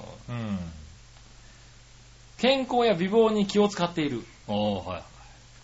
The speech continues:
Speaker 1: 他人のために時間やお金、知恵を使っている。
Speaker 2: うん。
Speaker 1: うん。どうですかね。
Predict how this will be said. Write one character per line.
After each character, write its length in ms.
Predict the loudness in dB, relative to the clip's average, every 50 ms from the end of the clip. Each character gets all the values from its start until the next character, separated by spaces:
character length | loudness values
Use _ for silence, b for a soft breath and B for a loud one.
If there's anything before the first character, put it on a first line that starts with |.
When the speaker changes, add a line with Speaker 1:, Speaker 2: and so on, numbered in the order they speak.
| -20 -20 -20 -20 -20 -20 -20 -20 -20 -20 -8
Speaker 1:
他 140 | -2 0 0
人 180 | 2 2 0 -2
の 100 | 0 2
た 120 | 2 4
め 200 | 4 2 2 0
に 60 | -2
時 140 | -4 -6 -4
間 200 | 0 0 2 4
や 120 | 6 6
お 60 | 6 6
金、 280 | 6 4 4 4 2
知 220 | 0 -2 0 2 4
恵 60 | 6
を 140 | 4 4 2
使 180 | -2 -6 -8 -8
っ 60 | -6
て 140 | -4 -4 -2
い 80 | -2
る。 120 | -2 -4 -8 -12 -16 -12 -8
Speaker 2:
う 20 |
ん。 400 | -6 -6 -6 -6 -6 -8 -10 -12 -14 -16 -18 -18 -20 -16 -12 -8
Speaker 1:
う 40 |
ん。 260 | -6 -6 -6 -6 -6 -8 -8 -12 -14 -18 -20 -20 -20 -20 -20 -20 -20 -20 -20 -20 -20 -20 -20 -20 -20 -20 -20 -20 -20 -20 -20 -20 -20 -20 -14 -12
ど 100 | -10 -10
う 40 |
で 100 | -10 -12
す 80 | -12 -14
か 80 | -12 -8
ね。 240 | -8 -8 -8 -8